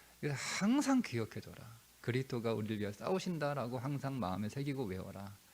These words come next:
그리고 기도해야 영이 강해진다라는 것을 항상 외워라. 마음에 새겨라. 마음에 새겨라. 예, 그러면 여호와 니시, 항상 우리의 승리의 깃발이 있는 거예요.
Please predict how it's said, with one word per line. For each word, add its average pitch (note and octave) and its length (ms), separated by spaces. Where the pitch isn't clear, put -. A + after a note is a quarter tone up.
그리고 B2+ 480
기도해야 C#3 580
영이 G#2 280
강해진다라는 F#2+ 760
것을 G3 460
항상 B3+ 500
외워라. G2+ 520
마음에 A#2+ 340
새겨라. B2+ 540
마음에 A2+ 300
새겨라. - 440
예, G2 180
그러면 A2+ 560
여호와 A2 340
니시, F#2+ 480
항상 D#3+ 440
우리의 G#2+ 360
승리의 F3+ 460
깃발이 B2 520
있는 D#2+ 260
거예요. - 200